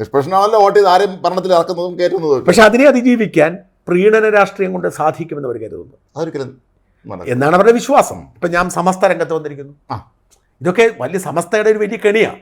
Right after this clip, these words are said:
Speaker 2: സത്യം പറഞ്ഞാൽ
Speaker 1: തീർച്ചയായും.
Speaker 2: സി പി എമ്മിന് വേണ്ടിയുള്ള കെണിയായിട്ടാണ് ഞാൻ കരുതുന്നത്.
Speaker 1: കോൺഗ്രസിന് വെച്ച കെണിയാണത്.
Speaker 2: കാരണം എന്ന് വെച്ചാൽ സി പി എമ്മിന് എന്തും ചെയ്യാം, ഏത് അറ്റം വരെ പാം.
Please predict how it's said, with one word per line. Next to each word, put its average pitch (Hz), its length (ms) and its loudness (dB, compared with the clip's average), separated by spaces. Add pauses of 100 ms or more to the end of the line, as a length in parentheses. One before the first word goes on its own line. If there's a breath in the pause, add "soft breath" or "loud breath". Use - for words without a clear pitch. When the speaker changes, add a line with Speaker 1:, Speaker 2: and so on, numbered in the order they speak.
(460)
Speaker 2:
സത്യം 175 260 -2
പറഞ്ഞാൽ 214 180 2
Speaker 1:
തീർച്ചയായും. 196 240 0
Speaker 2:
സി - 60 -20
പി 247 80 0
എമ്മിന് 247 200 2
വേണ്ടിയുള്ള 214 360 0
കെണിയായിട്ടാണ് 170 460 -4
ഞാൻ 117 100 -12
കരുതുന്നത്. 101 260 -14
Speaker 1:
കോൺഗ്രസിന് 151 400 0
വെച്ച 139 120 -4
കെണിയാണത്. 110 460 -6 (220)
Speaker 2:
കാരണം 208 180 4
എന്ന് 233 120 -2
വെച്ചാൽ 226 380 -6
സി 185 300 -6
പി 294 200 -2
എമ്മിന് 254 200 -4
എന്തും 226 240 -6
ചെയ്യാം, 160 320 -6
ഏത് 226 240 0
അറ്റം 220 280 -4
വരെ 214 120 -6
പാം. 139 280 -6